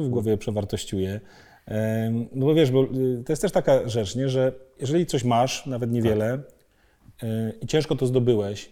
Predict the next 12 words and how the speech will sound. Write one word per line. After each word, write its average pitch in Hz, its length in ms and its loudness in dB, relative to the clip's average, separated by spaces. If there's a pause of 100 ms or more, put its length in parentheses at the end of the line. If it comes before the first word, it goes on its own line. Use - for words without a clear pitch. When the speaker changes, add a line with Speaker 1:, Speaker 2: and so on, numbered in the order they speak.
(100)
Speaker 1:
tak? 95 100 -6
Speaker 2:
Mhm. 113 220 -6
Speaker 1:
Na 104 60 -6
przykład - 260 -8
pracując, 113 720 -4
y, 104 280 -8
ciężko 110 440 -6
na 104 140 -4
etacie, 101 520 -6 (640)
y, 101 40 -6
w - 60 -14
korporacji, 110 800 -2